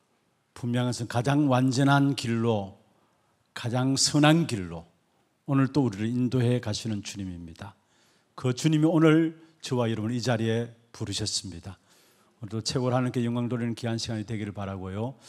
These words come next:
특별히 우리 농아부 기도 제목들을 올려놓은 것처럼 정말로 기도해 주시기를 바랍니다. 먼저 우리 교회 안에,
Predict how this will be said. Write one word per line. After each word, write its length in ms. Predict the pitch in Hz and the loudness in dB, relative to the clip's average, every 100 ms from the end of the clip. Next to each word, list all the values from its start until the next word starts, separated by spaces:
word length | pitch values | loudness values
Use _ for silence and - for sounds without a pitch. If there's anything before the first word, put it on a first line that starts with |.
| - - - - - | -20 -20 -20 -20 -12
특별히 260 | - 165 | 0 4
우리 540 | 151 147 143 139 127 143 160 143 | 6 8 8 6 2 -2 -6 -2
농아부 920 | 131 139 139 131 127 120 123 156 165 - | 2 4 4 4 2 0 -4 -10 -14 -8
기도 200 | 131 131 | -2 2
제목들을 460 | 151 151 143 135 | 4 2 2 0
올려놓은 560 | 139 139 123 123 123 120 | 2 2 2 2 0 -2
것처럼 640 | 113 - 113 123 110 95 - _ _ _ _ _ - | -4 -6 -2 0 -2 -4 -16 _ _ _ _ _ -14
정말로 360 | - 139 151 147 | -6 -2 0 -2
기도해 300 | 180 170 139 | -2 0 0
주시기를 380 | 113 - 113 95 | 0 -6 -6 -8
바랍니다. 680 | 98 95 90 85 90 87 _ _ - - - - - - - | -8 -10 -12 -12 -14 -16 _ _ -20 -20 -20 -20 -20 -20 -8
먼저 300 | 127 131 151 | -2 4 4
우리 160 | 143 | 4
교회 280 | 143 147 151 | 4 4 6
안에, 880 | 156 160 160 151 139 123 113 117 | 6 6 6 6 4 2 0 -6